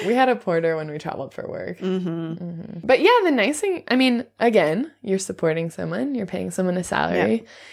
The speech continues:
Speaker 1: And it also means that you can bring more stuff if you want. You know,
Speaker 2: Yeah.
Speaker 1: you can, like, have more clean clothes or whatever. Um, or maybe you are, like, a photographer and you have kind of some heavy equipment.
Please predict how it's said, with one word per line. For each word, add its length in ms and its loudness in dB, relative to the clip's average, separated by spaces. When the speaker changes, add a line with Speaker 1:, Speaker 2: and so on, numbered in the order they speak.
Speaker 1:
And 420 6
it 180 6
also 240 4
means 300 4
that 300 2
you 120 -2
can 200 -2
bring 280 2
more 200 6
stuff 360 4
if 120 -2
you 140 2
want. 460 2
You 200 2
know, 240 6
Speaker 2:
Yeah. 60 0
Speaker 1:
you 140 -2
can, 160 0
like, 260 -6
have 220 0
more 220 0
clean 300 0
clothes 400 2
or 100 4
whatever. 500 0
Um, 440 -2
or 360 6
maybe 260 6
you 440 6
are, 140 2
like, 160 0
a 60 -8
photographer 760 2
and 120 4
you 60 4
have 300 -2
kind 200 0
of 80 -2
some 140 -4
heavy 300 -2
equipment. 680 0